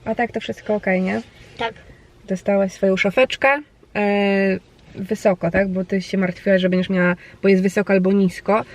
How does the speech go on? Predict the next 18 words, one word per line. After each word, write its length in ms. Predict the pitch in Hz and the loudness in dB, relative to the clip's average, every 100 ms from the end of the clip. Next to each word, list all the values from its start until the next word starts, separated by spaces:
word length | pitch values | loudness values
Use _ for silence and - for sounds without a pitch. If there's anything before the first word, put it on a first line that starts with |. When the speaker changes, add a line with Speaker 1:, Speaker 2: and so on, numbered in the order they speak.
| - - | -14 -2
Speaker 1:
i 100 | 185 | 2
ona 140 | 180 | 2
ma 160 | 180 175 | 2 0
tą 120 | 180 | -2
wysoko, 460 | 170 170 160 - 156 | -4 -6 -8 -10 -8
więc 200 | 160 165 - - - | -8 -10 -16 -20 -20
z 80 | - | -4
tego 180 | 214 202 | 2 2
jest 120 | 202 | 2
najbardziej 440 | 196 185 214 185 | 0 0 2 2
zadowolona. 560 | 180 175 175 165 160 156 - - - - | 4 2 0 0 0 -2 -6 -16 -12 -2
Idziemy 240 | 196 202 | 0 4
do 100 | 185 | 2
domu, 440 | 180 214 226 208 196 | 4 2 2 -2 -2
trochę 280 | - 185 180 | -2 -2 -2
coś, 300 | - 170 - | -4 -8 -4
e, 120 | - 170 | 0 0
zjeść. 680 | 165 160 156 - - - | -2 -6 -6 -10 -18 -18